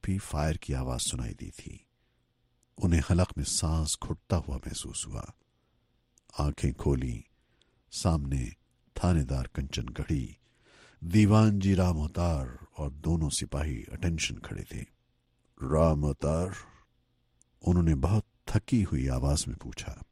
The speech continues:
"کیا مرتے دم وہ رو رہا تھا؟" "ہاں سرکار۔"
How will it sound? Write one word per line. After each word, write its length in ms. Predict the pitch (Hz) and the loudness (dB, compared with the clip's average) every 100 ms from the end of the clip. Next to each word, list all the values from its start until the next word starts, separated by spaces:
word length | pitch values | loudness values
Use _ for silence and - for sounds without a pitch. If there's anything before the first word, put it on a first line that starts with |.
| _ _ _ _ _ _ _ | _ _ _ _ _ _ _
"کیا 280 | - 82 80 76 67 60 - | 4 8 8 6 4 0 -4
مرتے 680 | 69 69 65 80 - - 98 | -8 -4 0 0 0 4 4
دم 260 | 80 104 104 98 101 98 98 | 6 4 4 0 -2 -2 2
وہ 380 | 85 98 80 80 - - 85 | 4 4 2 -2 -8 -4 2
رو 160 | 85 | 4
رہا 240 | 98 120 104 | 6 4 4
تھا؟" 300 | - 127 - - _ _ _ _ _ _ _ - 123 | 2 -2 -2 -14 _ _ _ _ _ _ _ -2 4
"ہاں 180 | 127 | 4
سرکار۔" 560 | 131 - 92 - 65 - | 4 2 0 -2 -6 -8